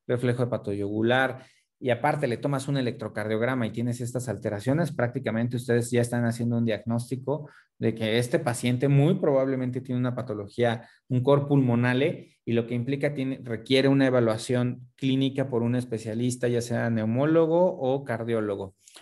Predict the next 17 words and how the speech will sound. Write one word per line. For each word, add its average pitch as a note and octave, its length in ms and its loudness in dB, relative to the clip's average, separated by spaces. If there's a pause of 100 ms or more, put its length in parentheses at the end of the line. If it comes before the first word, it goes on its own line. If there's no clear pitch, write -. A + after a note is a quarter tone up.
(120)
¿ok? B2 180 -4 (1080)
Vamos F#3 240 4
a F#3 80 0
pensar D#3 320 0
en D3+ 120 0
el C3+ 120 2
escenario C3+ 480 0
de C#3 60 2
un C3+ 100 -2
paciente C3 360 -4
que B2 100 -4
también A#2 260 -2
tiene A#2 260 -2
reflejo A#2 480 -2
hepato-, A2 320 -4
este, G#2 960 -2
hepatoyugular, C3+ 1120 4